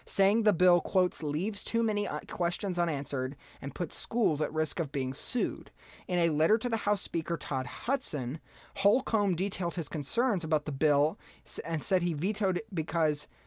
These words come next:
quote, "For me, this current bill falls short," end quote. In his letter, Holcomb said, "In several of the states that passed similar bans, lawsuits have been filed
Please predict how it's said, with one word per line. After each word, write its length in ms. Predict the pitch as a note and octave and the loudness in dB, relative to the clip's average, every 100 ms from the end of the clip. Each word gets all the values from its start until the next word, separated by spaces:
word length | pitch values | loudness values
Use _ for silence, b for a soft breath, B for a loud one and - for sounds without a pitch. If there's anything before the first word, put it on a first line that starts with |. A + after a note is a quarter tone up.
| b b | b b
quote, 280 | G3 F#3 - | 0 0 0
"For 140 | D3+ | -2
me, 320 | D3+ G3+ C4 | 2 4 2
this 280 | G3 E3 - | 2 -2 -4
current 400 | - G3 G#3 D3+ | -4 -2 0 0
bill 280 | D#3+ D3+ D3 | 2 2 2
falls 440 | - D#3+ D3 C#3+ | 0 2 2 2
short," 540 | - - F3+ C3 - - | -2 -2 0 0 -4 -10
end 180 | C#3 B2+ | -8 -8
quote. 420 | - - G#2 - - b b | -6 -6 -6 -10 -20 b b
In 160 | F3 G3+ | -2 4
his 200 | C4 A3+ | 4 4
letter, 240 | F#3 D3+ | 4 4
Holcomb 460 | D3+ F#3+ A3 C4+ B3+ | 4 2 2 0 -2
said, 420 | - F#3 F3+ E3+ - B | 0 2 4 2 -6 B
"In 140 | D#3 | -8
several 460 | C3+ - G3 A#3+ A#3 | -2 2 4 4 2
of 80 | F3+ | 0
the 60 | |
states 380 | E3+ F#3+ F3+ F3 | -4 0 0 0
that 180 | - - | -4 -4
passed 340 | - F3+ F3+ - | 0 2 0 -2
similar 320 | F3 G#3+ A#3 | 0 2 2
bans, 380 | F3 D3+ D#3 C#3 | 2 0 -2 -2
lawsuits 480 | C#3 G3 C#4 B3 | 0 0 -2 -6
have 120 | A3+ G3+ | -4 -2
been 160 | A3+ | -2
filed 460 | F#3+ F3 D3 C#3+ | -2 0 2 2